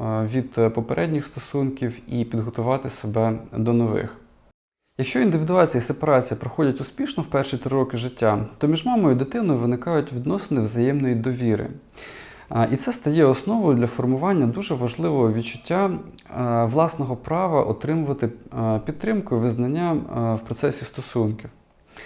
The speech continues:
А в цей час дитина, а, дізнається, чи, а, чи може вона довіряти, а, чи ні, а, іншій людині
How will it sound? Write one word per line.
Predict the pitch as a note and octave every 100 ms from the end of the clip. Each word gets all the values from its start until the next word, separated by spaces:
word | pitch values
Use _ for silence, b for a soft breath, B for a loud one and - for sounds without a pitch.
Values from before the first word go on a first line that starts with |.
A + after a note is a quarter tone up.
| B B B B B B -
А | A#2
в | G#3+
цей | - D#3+
час | - A#3+ C#3
дитина, | A#2 C3+ F#3 D#3+ D3 C3 -
а, | B2 A#2
дізнається, | A2+ B2 C#3+ C#3+ F3 F#3 -
чи, | B2+ - C3 B2+ A#2+ A#2+ A#2 - A2+
а, | A2
чи | A2 B2+
може | C3 F#3+ D#3+
вона | C3 B2+
довіряти, | A2+ A2+ A#2+ D3 F3+ E3 C3+ B2+ B B B B
а, | - A2+ A2
чи | A2 -
ні, | C#3 D3 B2+ A2 - -
а, | -
іншій | G#2+ C3+ D3 - A#2
людині | A#2+ D#3 G#3+ F3+ C3